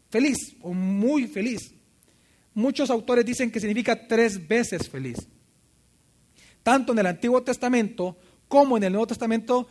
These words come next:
se nos llama que busquemos ser bienaventurados. Es una búsqueda real. Dios quiere que usted busque el placer, pero en Él. Es que, quiero explicarle esto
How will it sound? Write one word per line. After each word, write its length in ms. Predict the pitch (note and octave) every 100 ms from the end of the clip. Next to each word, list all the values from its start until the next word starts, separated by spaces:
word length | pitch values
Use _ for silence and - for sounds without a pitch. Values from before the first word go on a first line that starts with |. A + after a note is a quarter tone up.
| -
se 160 | - A#3
nos 180 | A3+ E3
llama 380 | A#3 C#4+ C4
que 120 | C4 G#3
busquemos 520 | G#3 - B3+ A#3+ A#3+
ser 460 | C4 C#4+ C#4+ - D#3
bienaventurados. 1160 | D3+ A#3+ A#3+ A#3 A#3 A#3 C4+ D#4 G3+ B2+ - _ _ - -
Es 180 | C#4+ D#4
una 180 | D#4+ D4
búsqueda 600 | G3+ D#4 F4 - A3 F#3+
real. 760 | F3+ F#3 C4 D4 A#3 A#2+ - - _ - E3
Dios 160 | C#4
quiere 220 | D4+ D4+
que 60 | C#4+
usted 280 | - C#4 F#3
busque 360 | C#4 C#4+ - A#3+
el 160 | A#3
placer, 760 | A3+ G3+ - C4+ D4+ A3+ C3+ -
pero 200 | E3 D3
en 100 | C#3+
Él. 280 | B2+ C3 - _ _ _ _ _ _ _ _ _ _ _ _ _ _ _ _ _ _ _ _ _ _ _ _ _ _ _ _ _ _ _ _ _ _ _ _
Es 160 | A#3+ A#3+
que, 420 | C#4 A#3 - -
quiero 140 | - B3+
explicarle 420 | B3 A3+ G3 F3
esto 260 | C#3+ -